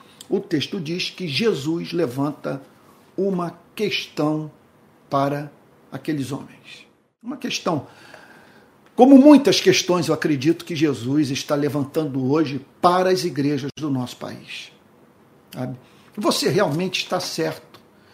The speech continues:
que se Jesus tivesse a-, acesso à arma de fogo no primeiro século, ele andaria com uma pistola na-, pendurada na cintura? Você está realmente certo que dá para pegar a teologia,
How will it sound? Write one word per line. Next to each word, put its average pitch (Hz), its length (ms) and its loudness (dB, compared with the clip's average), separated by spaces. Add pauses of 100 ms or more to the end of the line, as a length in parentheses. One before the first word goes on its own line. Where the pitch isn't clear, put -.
(200)
que 170 100 -4
se - 180 -4
Jesus 156 400 -2
tivesse 156 480 -4
a-, 135 320 -4
acesso 143 560 -4
à 147 80 0
arma 160 220 -2
de 135 100 -4
fogo 147 340 -6
no 135 80 -2
primeiro 139 360 -4
século, 151 520 -4
ele 165 140 -2
andaria 156 400 -2
com - 80 -10
uma 147 100 -4
pistola 156 480 -2
na-, 147 100 -6 (160)
pendurada 151 480 -2
na 139 80 -2
cintura? 165 460 -2 (560)
Você 233 340 0
está 214 300 2
realmente 190 440 2
certo 165 460 -4
que 165 100 -8
dá 160 240 -2
para 151 260 -2
pegar 147 400 -4
a 143 60 -4
teologia, 143 1040 -4